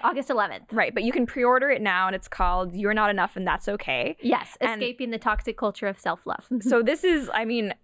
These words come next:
Speaker 2: you do a lot of controversial takes, which I love, but
Speaker 1: <laughs>
Speaker 2: I feel like, strangely enough, this is one of the most controversial.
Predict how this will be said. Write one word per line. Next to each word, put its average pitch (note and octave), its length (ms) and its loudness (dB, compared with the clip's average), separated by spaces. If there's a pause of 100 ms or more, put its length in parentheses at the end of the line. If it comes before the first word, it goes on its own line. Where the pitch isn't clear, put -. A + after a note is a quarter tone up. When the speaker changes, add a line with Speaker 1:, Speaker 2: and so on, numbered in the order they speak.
(120)
Speaker 2:
you A#3+ 200 2
do D#4 120 2
a - 20 2
lot C#4+ 180 2
of C#4 80 0
controversial G3+ 460 -2
takes, F#3 240 -2
which A#3 80 -4
I C4+ 140 2
love, G#3 560 4
but G3+ 240 2
Speaker 1:
<laughs> - 40 -6
Speaker 2:
I G#3+ 100 0
feel C#4+ 280 0
like, E4 140 0
strangely C4 520 0
enough, G3 300 0
this G#3 200 0
is A3 120 -2
one G3+ 120 -4
of G#3+ 80 -8
the A#3 60 -10
most F#3+ 240 -8
controversial. D#4+ 680 -8